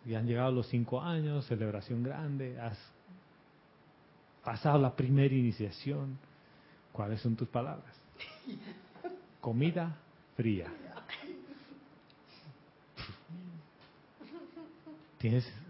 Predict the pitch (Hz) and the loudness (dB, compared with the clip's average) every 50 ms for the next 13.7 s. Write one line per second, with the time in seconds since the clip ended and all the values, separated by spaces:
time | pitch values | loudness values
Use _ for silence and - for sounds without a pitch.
0 | - 180 160 117 110 101 - - - 170 202 202 147 110 - 135 127 151 143 160 | -12 -12 -10 -10 -10 -10 -8 2 4 4 6 6 4 2 0 0 -2 0 0 2
1 | 151 139 139 139 123 - - 123 110 - - 143 165 170 156 143 - 120 110 104 | 2 4 4 2 0 0 -2 -4 -2 0 0 2 4 4 2 2 2 2 2 2
2 | 113 117 120 - 135 123 - 123 123 117 135 156 170 175 180 170 160 143 120 107 | 2 0 0 0 -2 -2 -2 -2 -2 0 2 2 4 4 2 2 2 2 2 0
3 | 92 - 101 101 - 113 98 - - 139 151 165 165 160 165 156 151 139 120 107 | 0 -2 -6 -4 -2 -4 -4 0 0 0 2 2 2 2 2 2 2 0 0 -2
4 | 104 113 160 208 226 214 - - 208 233 233 214 185 160 143 - - 135 123 117 | 0 0 0 0 0 -2 -4 -6 -6 -4 -4 -4 -4 -4 -6 2 4 6 6 6
5 | 120 147 170 170 202 196 - 196 170 165 131 170 170 208 269 - - 147 120 113 | 6 4 4 2 0 0 0 2 2 2 2 2 2 2 2 0 0 0 0 0
6 | 113 143 131 - 190 175 - 233 240 - - 127 107 - 143 190 202 - - - | 0 0 -2 -2 -6 -4 -4 -4 -4 -2 -4 -4 -4 -4 -6 -6 -8 -10 -10 -8
7 | 277 277 - - 269 - - - - - - - - - - - - - - - | -8 -6 -8 -8 -12 -12 -14 -16 -20 -20 -20 -20 -20 -20 -20 -20 -20 -20 -20 -20
8 | - - - - - - 107 101 104 113 127 139 151 143 135 - - 127 117 104 | -20 -20 -20 -20 -14 -12 -8 -4 -2 0 2 4 4 4 2 2 0 2 2 2
9 | 98 98 113 110 107 98 92 101 113 120 123 - - 120 110 113 117 117 113 113 | 2 0 0 0 0 0 0 0 0 0 0 -2 -2 0 2 2 2 2 2 0
10 | 104 98 95 92 92 - - 117 135 135 127 110 - 110 98 92 107 101 107 113 | 0 -2 -6 -8 -10 -2 0 0 2 4 2 2 2 -2 -4 -2 -2 -2 -2 -2
11 | 113 107 - 110 104 104 98 95 95 - 92 - - - - - - - - - | -2 -2 -2 -4 -4 -4 -4 -6 -10 -12 -18 -20 -20 -20 -20 -20 -20 -20 -20 -20
12 | - - - - - - - - - - - - - - - - - 127 131 139 | -20 -20 -20 -20 -20 -20 -20 -20 -20 -20 -20 -20 -20 -20 -20 -4 2 4 6 6
13 | 135 - 127 123 117 113 107 104 101 95 101 107 92 87 | 6 6 6 6 6 6 4 2 0 0 0 -2 -2 -4